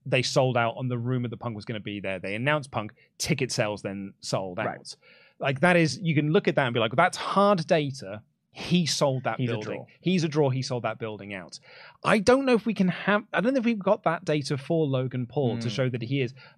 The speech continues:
Speaker 1: Uh, but I don't think that's a reason not to do it because the idea is solid enough. He has got a billion followers on whatever
Speaker 2: Mm.
Speaker 1: platforms that he's on. So you'd think that's a, n-,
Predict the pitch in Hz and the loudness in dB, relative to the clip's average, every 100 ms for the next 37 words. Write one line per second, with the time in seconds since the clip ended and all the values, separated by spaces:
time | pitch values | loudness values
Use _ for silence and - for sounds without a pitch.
0 | _ 147 151 180 170 165 185 214 160 185 | _ 0 6 8 8 8 6 4 2 -2
1 | 180 156 - - 143 135 139 135 127 123 | 0 -2 -2 -8 -2 0 0 0 -2 -2
2 | 135 139 - 131 139 127 92 104 117 104 | -2 -4 -6 -4 -2 -2 -4 -10 -10 -8
3 | 113 113 117 107 160 165 117 - - 139 | -2 -2 -2 0 2 2 0 -4 0 2
4 | 127 113 113 113 - - _ _ _ - | 2 -4 -6 -8 -10 -20 _ _ _ 0
5 | 165 143 - 196 175 104 - _ _ _ | 2 2 2 6 6 4 -6 _ _ _
6 | _ _ - 123 113 - 123 101 95 110 | _ _ -4 -4 -2 -2 -2 -2 -10 -12
7 | - 104 98 98 101 101 98 98 95 98 | -8 -6 -6 -10 -10 -10 -6 -6 -6 -10
8 | - 107 113 110 104 98 101 98 98 117 | -10 -8 -8 -6 -8 -8 -8 -8 -4 -6
9 | 92 90 - 151 143 135 - 226 196 107 | -6 -10 0 0 2 -2 0 4 4 2
10 | - 139 123 135 127 131 | -2 -2 0 -2 -2 -4